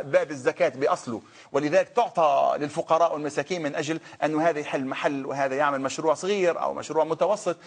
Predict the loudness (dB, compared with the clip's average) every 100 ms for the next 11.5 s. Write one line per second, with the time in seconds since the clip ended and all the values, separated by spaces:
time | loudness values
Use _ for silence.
0 | -10 0 2 2 0 0 0 0 -2 0
1 | 2 4 2 0 0 -2 -4 -8 -16 -12
2 | 0 2 4 0 0 0 0 0 0 2
3 | 2 2 -2 -6 -4 -4 -4 -2 0 2
4 | 2 0 -6 -8 0 2 2 2 4 4
5 | 2 0 0 -2 -4 0 0 0 0 2
6 | 4 2 2 -4 -10 -6 -4 -2 -2 0
7 | 2 0 0 -2 0 2 0 -2 -20 -8
8 | -2 0 2 2 0 -2 -2 -4 -4 -6
9 | -4 -4 -2 -2 0 -2 0 -2 -2 -4
10 | 0 0 0 -2 -14 0 0 2 2 0
11 | -2 -4 -2 0 0